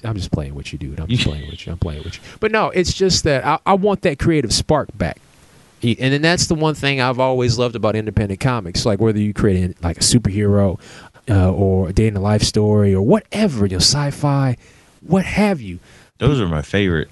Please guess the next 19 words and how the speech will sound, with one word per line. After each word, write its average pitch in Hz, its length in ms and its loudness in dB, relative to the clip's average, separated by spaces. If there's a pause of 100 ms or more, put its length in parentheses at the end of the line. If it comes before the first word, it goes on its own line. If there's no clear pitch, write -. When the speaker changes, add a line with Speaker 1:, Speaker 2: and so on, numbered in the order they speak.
Speaker 2:
man. 78 280 2
I 95 60 2
love 95 340 2
day 78 180 2
in 76 80 2
the 76 80 2
life 73 320 0
comics. 69 360 0 (720)
Speaker 1:
Just 170 220 -4
being 214 220 2
able 196 260 4
to - 140 -2
create 170 420 0
something 107 640 -2 (420)
and 147 140 2
it 151 80 0
just 143 220 -2
blow 170 300 0
up. 160 180 -2